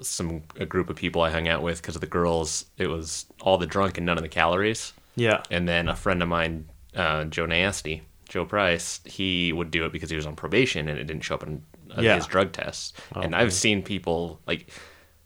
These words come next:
Speaker 1: try to fight cars on the road. And
Speaker 2: Oh, yeah.
Speaker 1: G
Speaker 2: I
Speaker 1: is
Speaker 2: mean, I was
Speaker 1: crazy.
Speaker 2: getting, I hate drinking.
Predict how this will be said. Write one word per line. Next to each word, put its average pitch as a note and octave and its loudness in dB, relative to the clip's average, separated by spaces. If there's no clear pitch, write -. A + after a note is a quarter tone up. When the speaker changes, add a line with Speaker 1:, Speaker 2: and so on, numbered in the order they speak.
Speaker 1:
try - 4
to - 4
fight E2+ 4
cars D#2 4
on D2+ 0
the D2+ -6
road. D#2+ 2
And - -8
Speaker 2:
Oh, D3+ 12
yeah. G#2 10
Speaker 1:
G - 6
Speaker 2:
I A#2 8
Speaker 1:
is A2+ 6
Speaker 2:
mean, G#2+ 4
I B2 8
was A2 8
Speaker 1:
crazy. F2 2
Speaker 2:
getting, F#2+ 4
I A#2+ 8
hate A2 4
drinking. F#2+ 0